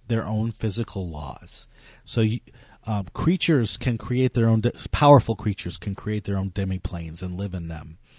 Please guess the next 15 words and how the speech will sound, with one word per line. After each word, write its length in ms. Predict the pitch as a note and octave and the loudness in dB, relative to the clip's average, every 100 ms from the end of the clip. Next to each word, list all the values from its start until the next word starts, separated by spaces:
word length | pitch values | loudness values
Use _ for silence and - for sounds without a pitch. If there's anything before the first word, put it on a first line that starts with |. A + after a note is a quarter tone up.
| - - | -20 -16
And 80 | G2 | -8
some 180 | - A#2 | 0 2
of 100 | A2+ | 4
them 140 | A2+ | 4
are 60 | A2+ | 2
infinite, 400 | A#2+ B2+ A#2+ G2+ | 0 0 0 -2
and 120 | D2+ | -2
some 140 | - G#2 | -4 -4
of 100 | G2 | -4
them 160 | G2 | -4
are 60 | G2 | -4
very 220 | G2 F#2 | -4 -4
small. 540 | - A2+ A2 G#2 F2+ - - - - _ | -6 -4 -2 -2 -4 -10 -20 -20 -20 _
Um, 360 | F#2+ F#2+ F2+ E2+ - | -6 -6 -6 -4 2
but 280 | G#2+ - | 2 2